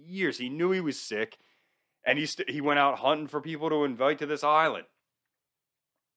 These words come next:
So it goes through how he found everybody. Uh, he found Tony Marston, the young kid who loved drinking and driving and, uh, killed two kids driving around.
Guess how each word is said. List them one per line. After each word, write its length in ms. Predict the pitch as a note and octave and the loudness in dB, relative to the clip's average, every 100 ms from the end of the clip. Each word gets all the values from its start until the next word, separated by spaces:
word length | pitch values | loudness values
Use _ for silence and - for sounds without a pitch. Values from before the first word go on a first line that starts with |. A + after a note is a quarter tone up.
| _ | _
So 300 | - B2+ B2 | 0 2 4
it 160 | B2 | 2
goes 240 | C#3+ C#3+ C#3 | 4 4 4
through 160 | D3 | 0
how 180 | B2 C3 | 4 4
he 80 | B2+ | 4
found 380 | - C3 C3+ C3+ | 0 2 4 4
everybody. 720 | C3 C3 C3 C3+ C3+ C3 B2 _ _ _ _ _ _ _ _ - | 2 2 8 8 8 0 -6 _ _ _ _ _ _ _ _ -2
Uh, 220 | A2 A2 | 0 2
he 100 | B2+ | 0
found 280 | - C#3 C3+ | 2 2 2
Tony 280 | D3+ E3 D#3+ | 0 0 2
Marston, 720 | A#2 B2+ D3+ - F3 E3+ D#3+ _ _ _ _ | 4 4 4 4 2 2 -4 _ _ _ _
the 160 | A#2+ A#2+ | 4 6
young 300 | A#2 B2+ C#3+ | 6 4 2
kid 200 | D#3+ D3+ | 2 2
who 80 | C3 | 6
loved 200 | B2+ B2 | 6 6
drinking 280 | C#3 C3+ C3 | 0 2 -2
and 100 | A2+ | 2
driving 600 | B2+ C#3 C#3+ D3+ D3 D3 | 4 6 4 0 0 -4
and, 260 | A2+ A2 | -4 -2
uh, 360 | A2 A2 G#2+ G#2+ | 0 2 2 0
killed 220 | - C3 C3 | 0 -2 -2
two 160 | B2+ | -6
kids 220 | - B2 | -2 -2
driving 320 | A#2 B2 B2 B2 | 2 2 2 0
around. 420 | B2 C3+ C#3 | 2 4 2